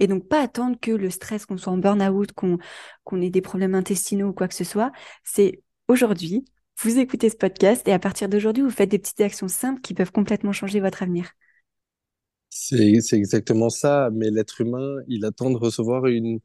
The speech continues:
Speaker 2: une bonne claque, il attend de se prendre le mur pour se prendre en main.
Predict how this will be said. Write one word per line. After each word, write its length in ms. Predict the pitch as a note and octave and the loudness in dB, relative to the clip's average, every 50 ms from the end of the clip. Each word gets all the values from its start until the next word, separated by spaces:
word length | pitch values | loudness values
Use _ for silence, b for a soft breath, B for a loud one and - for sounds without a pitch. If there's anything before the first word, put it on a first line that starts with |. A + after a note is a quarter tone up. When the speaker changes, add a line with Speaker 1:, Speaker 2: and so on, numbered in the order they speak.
| B B B B _ - | B B B B _ -4
Speaker 2:
une 120 | A#2+ A#2 A2+ | -2 0 2
bonne 240 | A#2 C3 C3+ C3 B2 | 2 2 2 0 0
claque, 300 | - - C3+ C3+ C3 - | -2 -2 -2 -2 0 0
il 100 | B2+ A2+ | -2 -2
attend 200 | A2 - C3+ C3 | -2 -2 -4 -6
de 40 | |
se 100 | - - | -4 -6
prendre 280 | G#2 - - C3+ C3 B2+ | -8 -6 -6 -6 -4 -4
le 80 | B2 A#2+ | -2 -2
mur 320 | A#2+ B2+ C#3 C#3+ B2+ A#2+ | -2 -2 -2 -4 -4 -6
pour 200 | - C3 B2 A#2+ | -6 -6 -6 -4
se 100 | - - | -4 -4
prendre 300 | A2+ - - A#2+ A2+ A#2 | -6 -4 -4 -4 -2 -2
en 20 | A#2+ | 0
main. 200 | C#3 D#3 C#3+ | -2 -2 -4